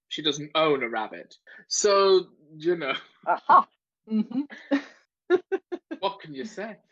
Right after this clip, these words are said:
Speaker 2: I have a friend who, um, when she was single, was very keen on, on toys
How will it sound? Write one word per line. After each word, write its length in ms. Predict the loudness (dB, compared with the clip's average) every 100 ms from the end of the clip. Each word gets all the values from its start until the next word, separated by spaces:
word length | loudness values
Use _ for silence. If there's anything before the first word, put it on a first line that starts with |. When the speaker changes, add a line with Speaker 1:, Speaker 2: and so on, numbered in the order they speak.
| -20 _ 4
Speaker 2:
I 140 | 4
have 140 | 4 0
a 80 |
friend 380 | -2 2 2 0
who, 240 | -4 -2 0
um, 340 | -2 -6 -14 _ _ _ _
when 200 | -2 -2
she 100 | -4
was 100 | -6
single, 280 | -6 -4 -6
was 100 | -2
very 160 | -2
keen 280 | -2 -2 -4
on, 260 | -4 -10 -12
on 220 | -14 -14
toys 440 | -2 0 2 -2